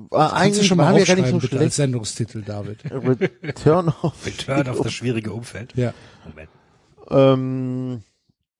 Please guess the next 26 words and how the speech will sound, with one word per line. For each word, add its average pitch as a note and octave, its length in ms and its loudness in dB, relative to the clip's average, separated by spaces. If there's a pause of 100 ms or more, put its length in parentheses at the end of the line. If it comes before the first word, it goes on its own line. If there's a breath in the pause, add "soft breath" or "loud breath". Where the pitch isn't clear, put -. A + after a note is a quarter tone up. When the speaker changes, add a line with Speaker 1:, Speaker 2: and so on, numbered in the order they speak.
(1300)
Speaker 2:
aber A#2+ 200 4
ich A#2 80 6
hab - 140 0
tatsächlich F#2+ 520 -2
einfach F#2+ 160 -6
die F#2 160 -2
Hoffnung, F#2+ 500 0
ähm, F2 760 -4 (360)
aufgegeben, E2+ 680 -6
tatsächlich. D#2+ 560 -8
Speaker 1:
Du F#3 160 4
Speaker 2:
Ähm, F3 60 6
Speaker 1:
hast F#3+ 240 4
die, F3 120 -4 (280)
ist F#3+ 160 4
es B3 140 2
tatsächlich A#3+ 500 0
so? C4 240 -6 (480)
Speaker 2:
die F2+ 120 -14
Speaker 1:
Du D#3 80 2
hast - 180 2
die F3 80 6
Speaker 2:
Hoffnung B3 380 4
Speaker 1:
Hoffnung G#3 60 -6
Speaker 2:
aufgegeben. D#3 640 -4
Speaker 1:
aufgegeben? - 20 -20